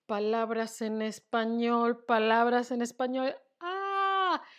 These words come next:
tengo hambre, quiero comer. Ah, vamos a verlo. Contadme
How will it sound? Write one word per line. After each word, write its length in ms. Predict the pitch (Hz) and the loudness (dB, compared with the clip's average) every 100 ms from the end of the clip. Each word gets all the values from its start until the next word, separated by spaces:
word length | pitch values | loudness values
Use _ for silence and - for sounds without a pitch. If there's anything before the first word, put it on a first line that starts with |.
| - _ | -20 _
tengo 400 | 262 269 269 269 269 | -4 0 2 2 2
hambre, 460 | 277 277 208 - _ _ - | 0 0 -4 -6 _ _ -4
quiero 480 | 262 285 302 302 302 | 2 2 4 0 0
comer. 580 | 269 277 294 285 - _ - | 0 2 0 0 -4 _ -14
Ah, 880 | 359 359 349 381 403 381 285 180 - | -10 -8 -8 -6 0 4 4 2 -10
vamos 520 | 170 233 233 214 - _ _ _ _ | -2 0 0 -2 -10 _ _ _ _
a 160 | 208 185 | 0 2
verlo. 400 | 165 190 - - _ _ _ _ _ | 0 -6 -20 -20 _ _ _ _ _
Contadme 720 | - 311 285 339 339 302 277 | 4 4 4 2 2 0 -2